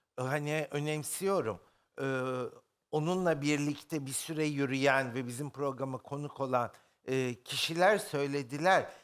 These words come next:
Yani bizi takip etmeye çalışıyordu, bizden ayrılmamaya çalışıyordu. Yani aslında, e, hani yalnız kalmak gibi bir niyeti de yok. Gruba takılarak gidip dönmek niyetinde muhtemelen.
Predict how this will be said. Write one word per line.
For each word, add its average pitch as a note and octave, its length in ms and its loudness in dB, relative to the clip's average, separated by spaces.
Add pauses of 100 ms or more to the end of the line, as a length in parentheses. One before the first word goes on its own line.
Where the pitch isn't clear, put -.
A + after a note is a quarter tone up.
(140)
Yani C#3+ 480 0
bizi C#3+ 320 -6
takip E3+ 440 0
etmeye C3+ 500 -6
çalışıyordu, A#2 1000 0
bizden B2+ 380 -2
ayrılmamaya C3+ 880 0
çalışıyordu. A2 920 -8 (340)
Yani E3 320 4 (180)
aslında, F#3+ 880 2 (240)
e, C#3 240 2 (340)
hani D3+ 280 -2 (140)
yalnız F3 500 2
kalmak F#3+ 520 0
gibi D#3+ 220 -6
bir D3+ 80 -4
niyeti D#3+ 500 -2
de E3+ 60 2
yok. G3+ 380 2
Gruba F#3 420 0
takılarak F3+ 720 2 (340)
gidip C3+ 480 0 (800)
dönmek C4+ 460 6
niyetinde F#3 540 4
muhtemelen. D3+ 520 4